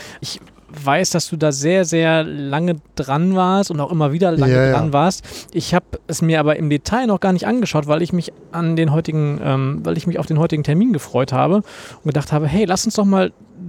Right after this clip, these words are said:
Speaker 1: drüber sprechen, für wen ist das eigentlich, was steht da eigentlich drin? Aber bevor wir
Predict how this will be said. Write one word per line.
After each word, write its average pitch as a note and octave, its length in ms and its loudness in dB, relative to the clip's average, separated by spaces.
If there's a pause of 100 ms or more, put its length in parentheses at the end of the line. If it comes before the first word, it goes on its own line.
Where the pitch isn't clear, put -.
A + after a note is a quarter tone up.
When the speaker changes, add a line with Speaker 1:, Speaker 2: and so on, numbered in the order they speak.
(140)
Speaker 1:
drüber F3 300 2
sprechen, F#3+ 500 -2
für D#3 300 -2
wen F3+ 180 2
ist A3 180 -4
das A3+ 140 0
eigentlich, F#3 420 -2
was E3 120 0
steht - 220 -2
da E3+ 80 0
eigentlich D3 360 -4
drin? F3+ 320 2 (720)
Aber D#3+ 260 2
bevor D#3 360 0
wir D3+ 100 2